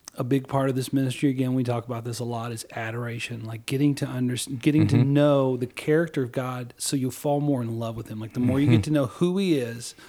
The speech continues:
Speaker 1: the more you love him.
Speaker 2: Mm-hmm.
Speaker 1: And when you learn about who he is, it breaks a lie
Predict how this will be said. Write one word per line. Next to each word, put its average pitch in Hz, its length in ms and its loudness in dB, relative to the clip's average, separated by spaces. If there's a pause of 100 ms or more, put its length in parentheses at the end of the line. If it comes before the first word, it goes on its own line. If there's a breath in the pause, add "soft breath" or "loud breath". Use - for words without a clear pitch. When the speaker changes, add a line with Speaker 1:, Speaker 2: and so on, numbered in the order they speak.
(100)
Speaker 1:
the 135 80 -2
more 131 240 2
you 127 100 0
love 135 340 0
him. 110 300 -8
Speaker 2:
Mm-hmm. 101 400 0
Speaker 1:
And 170 380 6
when 156 180 6
you 151 140 6
learn 196 320 4
about 151 280 2
who 170 260 -2
he 143 180 4
is, 131 360 2 (400 loud breath)
it 143 220 -2
breaks 156 320 4
a 147 60 0
lie 131 840 0